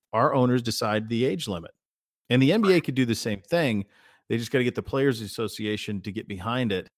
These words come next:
Speaker 2: Well, I was gonna
Speaker 1: Um,
Speaker 2: say,
Speaker 1: you
Speaker 2: once
Speaker 1: know,
Speaker 2: you institute that, I don't think you can
Speaker 1: enforce
Speaker 2: walk
Speaker 1: it
Speaker 2: it back.
Speaker 1: twenty-one.
Speaker 2: 'Cause I don't know that the Players Association would be super wild about that. They want their players to be
Speaker 1: No,
Speaker 2: able
Speaker 1: they're
Speaker 2: to
Speaker 1: not.
Speaker 2: Yeah. So
Speaker 1: Definitely not. No, and because they wanna get, they wanna start that clock to when you get paid as soon as possible.
Speaker 2: Exactly.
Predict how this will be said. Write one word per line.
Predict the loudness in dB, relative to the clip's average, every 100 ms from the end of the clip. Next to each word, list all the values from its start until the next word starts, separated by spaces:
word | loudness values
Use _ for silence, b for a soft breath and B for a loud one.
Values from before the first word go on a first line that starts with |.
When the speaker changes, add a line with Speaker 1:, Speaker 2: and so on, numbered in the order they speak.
| _ _ 4
Speaker 2:
Well, | 4
I |
was | 6
gonna | 4
Speaker 1:
Um, | 2
Speaker 2:
say, | 0 0
Speaker 1:
you | 0
Speaker 2:
once | 0
Speaker 1:
know, | 0
Speaker 2:
you | -2
institute | -4 -4 -2
that, | -2 0
I |
don't | -2
think | -2 -6
you | -4
can | 0
Speaker 1:
enforce | 2 2
Speaker 2:
walk | 0
Speaker 1:
it |
Speaker 2:
it | -4
back. | -2 -2
Speaker 1:
twenty-one. | -4 -6 -14 _ _ _ -6
Speaker 2:
'Cause | 0
I | 2
don't | 4 4
know | 2
that | 2
the | -2
Players | -2 -2 -2
Association | -4 -4 -4 -6 -8 -12
would | -12
be | -12
super | -14 -6
wild | -2 -2
about | -2 -6
that. | -6 -6
They | -4
want | -2 -2
their | -2
players | -2 0 0 0
to |
be | 4
Speaker 1:
No, | 4
Speaker 2:
able |
Speaker 1:
they're | 4
Speaker 2:
to | 0 0
Speaker 1:
not. | -6 -16 _ -20 -20 -20 _ -20 _ -2
Speaker 2:
Yeah. | 0 0 -4 _ _ _ _ _ _ _
So | 0 4 4 2
Speaker 1:
Definitely | 2 2 2 0 -8
not. | -8 -2
No, | 4 4 6
and | 4 2 -2 B B
because | 4 4
they | 6 6
wanna | 4 4
get, | 2 2
they | 0
wanna | 2 2 0
start | -2 -2
that | -2 -2
clock | -2 -2 -4
to |
when | -4 -2
you | -4
get | -6 -6
paid | -4 -2 -4
as | -8
soon | -10 -10
as |
possible. | -10 -10 -10 -12 -16 -10
Speaker 2:
Exactly. | -2 0 0 -6